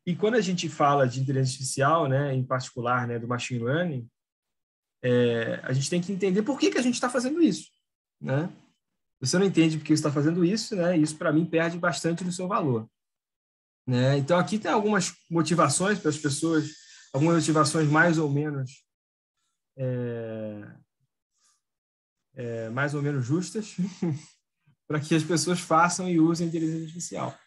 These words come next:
Né? A principal delas eu já coloquei aqui para vocês,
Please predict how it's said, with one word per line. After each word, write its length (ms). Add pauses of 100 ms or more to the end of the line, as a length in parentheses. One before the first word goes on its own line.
(640)
Né? 160
A 40
principal 400
delas 260
eu 140
já 20
coloquei 360
aqui 180
para 120
vocês, 420